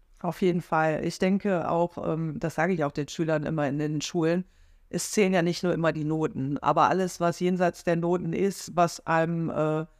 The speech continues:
Vorteile, äh, ver-, bringen kann, das sehen natürlich Leute nicht anhand der Bewerbungsunterlagen. Wenn man jemanden eine Bewerbung schickt, dann zählen nur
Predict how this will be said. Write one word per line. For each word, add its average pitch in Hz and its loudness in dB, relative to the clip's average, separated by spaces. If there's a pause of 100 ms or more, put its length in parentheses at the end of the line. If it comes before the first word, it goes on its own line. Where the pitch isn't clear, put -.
(400)
Vorteile, 185 2
äh, 170 -2
ver-, - -10 (400)
bringen 202 2
kann, 190 2
das 175 2
sehen 180 2
natürlich 156 -2
Leute 160 0
nicht 165 -4
anhand 160 0
der 165 2
Bewerbungsunterlagen. 139 0
Wenn 156 2
man 170 2
jemanden 165 -2
eine 165 0
Bewerbung 160 2
schickt, - -2
dann 160 0
zählen 170 0
nur 208 4